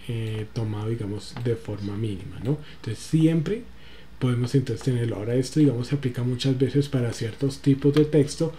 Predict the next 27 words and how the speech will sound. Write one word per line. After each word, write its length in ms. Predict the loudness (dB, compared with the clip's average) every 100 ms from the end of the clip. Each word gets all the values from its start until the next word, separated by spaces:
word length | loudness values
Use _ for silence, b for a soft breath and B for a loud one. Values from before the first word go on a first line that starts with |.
| B B B -4
que, 320 | 6 8 8 6
eh, 280 | 6 6 4
nos 240 | 2 0
estarán 440 | -2 -2 0 0 2
diciendo, 420 | 4 4 6 4
bueno, 180 | 2 0
el 120 | -4
interlineado, 1120 | -6 -6 -4 -4 -4 -2 0 0 4 4 2 -4
pues, 280 | -8 -8 -10 -6
de 160 | -6 -6
cada 180 | -8 -4
uno 160 | 2
de 40 | 2
los 140 | 2
párrafos, 520 | 4 4 4 2 -2 -2
pues, 160 | -4 -4
va 120 | -6
a 40 |
ser 280 | -2 0 0 -2 B B
sencillo, 800 | -6 -4 2 8 10 10 8 2 0
pues, 220 | -4 -6 -2
o 240 | 4 4 4
vamos 320 | -2 -2 -2
a 80 | -2
tener 240 | -2 -2
entonces, 640 | -4 -4 -4 -4 -4 -4 -4
pues, 280 | -6 -8